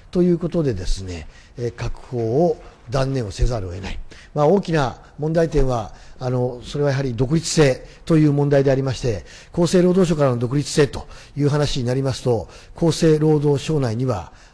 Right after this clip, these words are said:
あ、作れないという話になればですね、これは、あの、厚生労働省の担当で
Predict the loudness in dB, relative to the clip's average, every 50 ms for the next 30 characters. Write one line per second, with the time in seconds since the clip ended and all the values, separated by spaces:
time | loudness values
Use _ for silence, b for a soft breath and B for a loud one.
0 | B -14 -14 -12 -10 -4 0 0 0 0 -2 -4 -8 -12 -16 -16 b b b b
1 | b -6 -4 -2 -2 -2 -2 -4 -4 -6 -4 0 2 2 2 0 -2 -6 -6 -8
2 | -8 -8 -12 -16 -18 B B B B B B -4 0 2 4 4 4 2 0 -2
3 | -4 -2 -4 -2 -2 0 0 0 0 0 0 -2 -2 -2 -4 -4 -4 -6 -8 -6
4 | -8 -8 -4 -4 -2 0 0 0 -2 -4